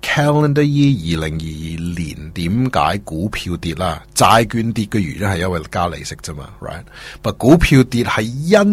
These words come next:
樣，一樣都係因為利息升。利息升呢，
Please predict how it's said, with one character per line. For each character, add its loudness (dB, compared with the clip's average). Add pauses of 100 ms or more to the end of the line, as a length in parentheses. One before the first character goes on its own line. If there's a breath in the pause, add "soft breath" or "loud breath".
(100)
樣， 2
一 0
樣 -2
都 4
係 2
因 2
為 0
利 -4
息 -6
升。 -4 (500 loud breath)
利 4
息 4
升 4
呢， 2